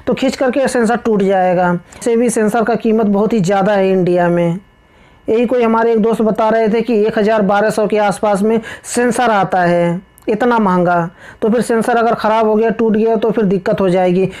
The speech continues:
इसलिए जगह, अगर कभी भी आप अपना filter साफ़ करते हैं, आप अपने खुद ही service करना चाहते हैं तो बहुत ही बचा करके करें।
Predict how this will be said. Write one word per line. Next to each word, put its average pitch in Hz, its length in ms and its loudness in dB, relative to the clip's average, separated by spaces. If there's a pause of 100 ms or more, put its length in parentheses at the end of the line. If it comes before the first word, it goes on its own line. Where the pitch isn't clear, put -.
(140)
इसलिए 240 340 2
जगह, 233 240 2
अगर 214 320 0
कभी 226 280 0
भी 240 160 2
आप 226 180 0
अपना 220 220 0
filter 214 340 0
साफ़ 220 260 -2
करते 226 280 -2
हैं, 254 260 0 (340)
आप 220 240 0
अपने 233 220 0
खुद 233 220 0
ही 254 80 2
service 240 300 0
करना 233 260 0
चाहते 233 300 -2
हैं 240 60 0
तो 254 100 0
बहुत 214 240 0
ही 247 60 0
बचा 190 320 0
करके 185 300 -2
करें। 175 440 0